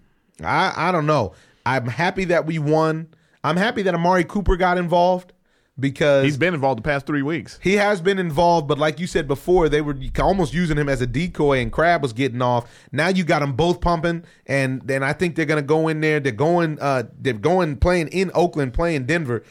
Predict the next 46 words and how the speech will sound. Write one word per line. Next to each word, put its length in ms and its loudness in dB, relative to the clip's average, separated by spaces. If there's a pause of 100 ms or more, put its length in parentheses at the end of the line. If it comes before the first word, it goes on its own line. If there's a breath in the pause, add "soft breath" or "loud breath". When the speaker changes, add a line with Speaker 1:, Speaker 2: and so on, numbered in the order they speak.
(120 soft breath)
Speaker 1:
That's 180 0
gonna 140 0
be 140 -2
a 40 -6
good 180 -4
game. 280 -2
Speaker 2:
Well, 240 -2
I'm 240 -4
saying 520 -6
that 300 -10
your 60 -2
boy 300 -4
Crab 340 -2
is 100 -6
gonna 180 -2
have 100 -2
a 40 -6
big 220 -6
game 160 -6
this 160 -8
week, 220 -4
and 80 -4
they're 80 -2
gonna 160 -4
shut 220 -6
down 180 -6
Amari. 400 -4 (260 soft breath)
Speaker 1:
Think 220 -2
so? 180 2
Speaker 2:
But 240 -8
that's 160 -4
how 140 -4
they 140 -6
play 280 -2
it. 60 -4 (100)
When 140 -6
I 80 -2
look 200 -4
at 100 -8
the 60 -10
statistics, 760 -8 (520 soft breath)
Crab 360 -2
has 180 -4
big 220 -4
games 260 -4
against 420 -8